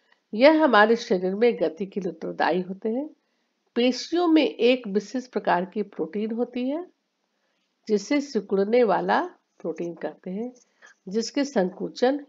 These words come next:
एवं प्रसार के कारण गति होती है। तभी हम लोग कुछ पेशियां जो होती हैं, इच्छानुसार गति करा सकते हैं, है ना? तो इसका, इसके बारे में हम लोग और अगले नेक्स्ट क्लास में पढ़ेंगे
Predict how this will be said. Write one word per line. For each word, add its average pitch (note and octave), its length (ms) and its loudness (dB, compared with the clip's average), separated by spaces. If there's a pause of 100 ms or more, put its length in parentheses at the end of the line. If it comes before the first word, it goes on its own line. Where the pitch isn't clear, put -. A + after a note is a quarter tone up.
(160)
एवं F#3+ 320 0
प्रसार F3 440 -4
के E3+ 140 -12
कारण F3+ 400 -6 (240)
गति E3 300 -10
होती - 360 -18
है। E3 100 -20 (960)
तभी D#4 320 6
हम B3+ 280 4
लोग B3 300 4 (340)
कुछ C#4 340 -4
पेशियां F#3+ 600 4 (160)
जो F#3 140 -6
होती D#3+ 180 -4
हैं, D#3+ 60 -8
इच्छानुसार F3 500 -4
गति E3 300 -8
करा F#3+ 400 -4
सकते - 400 -16
हैं, E3 180 -16 (320)
है B3+ 60 -8
ना? C4 240 -10 (600)
तो C#4 280 4
इसका, D4 560 -2 (380)
इसके A#3+ 300 -2
बारे A3 320 8
में A3+ 200 6
हम G#3 220 2
लोग A3 380 -6 (140)
और F3 340 -2
अगले F#3+ 280 -4
नेक्स्ट F#3 320 -8
क्लास F3+ 240 0
में - 220 -20
पढ़ेंगे F#3+ 420 -2